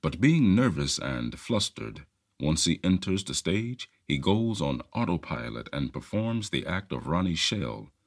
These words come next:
a comedian he's seen perform practically verbatim. It's the same jokes, the same patter,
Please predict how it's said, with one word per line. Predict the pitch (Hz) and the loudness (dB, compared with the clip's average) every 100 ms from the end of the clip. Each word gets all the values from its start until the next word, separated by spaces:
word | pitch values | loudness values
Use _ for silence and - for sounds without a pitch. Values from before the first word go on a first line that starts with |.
| _ | _
a | - | 0
comedian | 113 127 151 123 101 | 8 8 8 8 6
he's | 110 104 80 | 4 2 2
seen | - 85 69 | 2 2 0
perform | - - 107 76 62 58 - _ _ _ | -4 -2 2 2 0 -6 -12 _ _ _
practically | - 127 - - - 64 | -6 -6 -2 -4 -4 -6
verbatim. | 60 58 80 90 57 - - _ _ _ _ _ - | -6 -2 0 0 -2 -8 -12 _ _ _ _ _ -2
It's | - | -2
the | - - | 0 0
same | - 69 82 82 | 2 4 6 4
jokes, | 78 78 80 - - - _ | 4 2 0 -2 -6 -8 _
the | 82 | 2
same | - 110 120 113 | 4 6 4 2
patter, | 107 110 71 60 - | 0 -4 -2 -4 -8